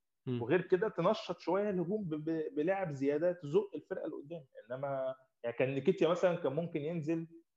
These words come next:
Speaker 2: ويفضل لاكازيت موجود، وتطلع مثلًا بيلرين، خلاص أنت الماتش already يعني بيهرب منك، أنت بتحاول تجيب. بس هو لا، هو واضح إن هو ب-، بقى ف-، عنده فكرة اللي هو إيه، لا أنا ما، ما أخليش ال-، ما أخسرش سبعة مثلًا،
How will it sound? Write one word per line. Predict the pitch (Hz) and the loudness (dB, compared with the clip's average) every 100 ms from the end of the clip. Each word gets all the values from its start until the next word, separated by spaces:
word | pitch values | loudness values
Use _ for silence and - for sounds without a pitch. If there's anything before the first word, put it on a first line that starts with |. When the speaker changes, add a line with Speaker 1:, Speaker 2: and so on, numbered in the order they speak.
| _ _ - | _ _ -12
Speaker 2:
ويفضل | 107 123 147 175 151 131 | -4 4 6 6 6 6
لاكازيت | 127 123 143 139 | 2 0 0 0
موجود، | 113 120 110 - _ _ | -4 -4 -4 -8 _ _
وتطلع | 107 - - 139 131 | -14 -10 0 2 2
مثلًا | 117 - 110 110 | 0 -4 -6 -2
بيلرين، | 110 101 - | -4 -4 -10
خلاص | 113 117 | -12 -10
أنت | 127 | -10
الماتش | 107 117 139 120 | -8 -8 -6 -2
already | 127 143 151 - 104 | -2 -2 -6 -10 -20
يعني | 104 107 | -14 -2
بيهرب | 143 143 123 | 0 0 -2
منك، | 127 117 - - | -6 -8 -12 -18
أنت | - 104 | -12 -12
بتحاول | - 127 147 151 160 - _ _ _ - | -8 0 2 0 -2 -12 _ _ _ -6
تجيب. | 139 151 123 | -4 -2 -4
بس | - 165 | 0 2
هو | 180 | 4
لا، | 180 | 6
هو | 139 139 | 6 6
واضح | 180 180 | 4 2
إن | 151 | 0
هو | 147 165 160 | 2 4 4
ب-، | 139 127 - 104 104 - | 2 -6 -10 -6 -6 -2
بقى | 113 107 110 110 | -2 0 -2 -4
ف-، | - | -6
عنده | 110 135 143 | -2 0 0
فكرة | 135 135 123 120 | 0 0 0 -4
اللي | 110 | -2
هو | 127 123 | 2 2
إيه، | 123 131 - _ _ _ | 2 -4 -10 _ _ _
لا | 139 135 | 2 4
أنا | 127 | 2
ما، | 117 113 | -2 -4
ما | 113 | -4
أخليش | 113 120 127 135 | -4 -2 -2 -2
ال-، | 131 113 110 - | -2 -2 -6 -8
ما | 170 _ | -20 _
أخسرش | - 170 - | -4 -2 0
سبعة | 147 156 139 110 | 2 2 2 0
مثلًا، | 113 - | -2 -6